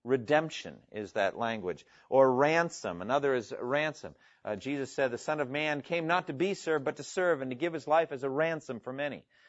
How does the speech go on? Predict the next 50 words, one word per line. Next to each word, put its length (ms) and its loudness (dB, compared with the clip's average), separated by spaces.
There's 140 -10
an 100 -4
idea 280 0
of 80 -2
the 80 -6
payment 400 -4
of 80 -6
a 60 -6
price 580 2
and 380 0
a 80 4
purchase 580 2
also. 420 0
Uh, 140 4
what's 240 4
the 120 0
obstacle 560 4
for 160 -2
us? 160 0
Well, 100 -2
the 60 -2
price 360 0
is 100 -12
too 200 -4
high 200 2
to 80 -6
pay. 380 -4
I 60 -12
mean, 200 -6
how 180 -2
could 180 -6
you 100 -4
ever 340 6
pay 340 4
for 260 -2
your 220 0
own 260 0
sin? 480 -10
Uh, 240 0
you 100 -4
can't 420 -8
buy 220 10
yourself 500 0
out 140 2
of 60 -8
slavery. 420 -4
You 60 -6
don't 180 -2
have 180 -4
enough. 360 -6